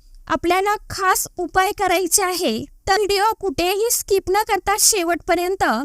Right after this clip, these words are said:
तुम्ही नक्की बघत जा. तर आता लवकरच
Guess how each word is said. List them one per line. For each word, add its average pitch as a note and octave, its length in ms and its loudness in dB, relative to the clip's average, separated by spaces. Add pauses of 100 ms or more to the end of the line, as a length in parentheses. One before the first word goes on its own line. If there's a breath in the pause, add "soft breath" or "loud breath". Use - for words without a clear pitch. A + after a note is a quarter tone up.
(160)
तुम्ही F#4+ 220 0
नक्की F4+ 440 0
बघत D4 360 0
जा. B3+ 200 0 (400 loud breath)
तर F4+ 220 4 (200)
आता E4+ 280 2
लवकरच E4 720 -2